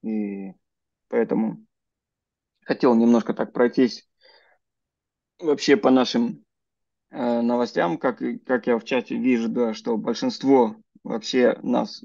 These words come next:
всех, что подключили всем, э, прописали вайт-лист, вс-, что все, э, спокойно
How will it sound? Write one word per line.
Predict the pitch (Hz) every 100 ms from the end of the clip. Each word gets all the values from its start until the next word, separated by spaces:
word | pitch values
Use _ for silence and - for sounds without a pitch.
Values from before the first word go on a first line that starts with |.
| -
всех, | - - 123 -
что | - - 113
подключили | 120 113 135 131 - 156 147
всем, | - 143 127 117 _ - _ -
э, | - 117
прописали | 113 131 113 120 127 120
вайт-лист, | 113 117 127 156 156 _ _ -
вс-, | - - 123 107
что | - 120 113
все, | - 131 120 117
э, | - - 113 110 110 110
спокойно | - 120 107 135 131 120